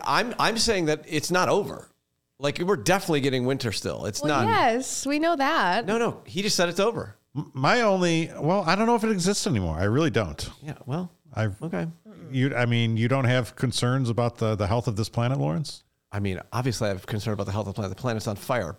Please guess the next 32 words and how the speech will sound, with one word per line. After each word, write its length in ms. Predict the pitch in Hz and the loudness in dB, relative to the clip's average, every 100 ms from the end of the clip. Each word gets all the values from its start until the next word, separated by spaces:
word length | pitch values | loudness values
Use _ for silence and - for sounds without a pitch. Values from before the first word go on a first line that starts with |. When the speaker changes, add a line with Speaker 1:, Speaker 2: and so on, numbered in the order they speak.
| - | 0
Speaker 1:
but 320 | 156 95 - _ | 0 0 -12 _
Speaker 3:
<laughs> 500 | - 226 - - - | -12 -10 -6 -4 -2
Speaker 1:
we're 80 | 135 | 2
gonna 160 | 165 | 2
have 260 | 127 123 - - - | 2 0 -2 -16 -10
snow 500 | - - 143 131 120 | -6 -2 2 2 0
in 320 | 107 110 110 | 0 0 0
late 180 | 113 127 | 0 0
March 380 | 110 107 107 - | 0 0 0 0
or 40 | |
Speaker 3:
I 20 | |
mean, 100 | 117 | 2
Speaker 1:
early 200 | 135 117 | 2 2
April, 200 | 110 117 | 0 0
and 80 | 110 | 0
we're 60 | 110 | 0
gonna 80 | 107 | -2
be 80 | |
pissed 320 | 107 120 113 120 | -2 -2 -2 0
off 180 | 113 | -2
about 260 | 107 95 80 | -2 -6 -6
it. 120 | 82 - _ _ _ - | -8 -12 _ _ _ -6
It'll 100 | 110 | -2
be 100 | 117 | 2
like 160 | 120 - | 0 0
Cubs 280 | 143 127 | 0 0
home 180 | 107 135 | 0 0
opener. 220 | 123 117 | 0 0
It'll 100 | 104 | -2
be 120 | 101 104 | -2 -6
thirty-five 580 | - 123 113 - 113 | -2 -2 -2 0 -2
degrees. 580 | 107 110 107 92 - - | 0 -4 -4 -4 -8 -12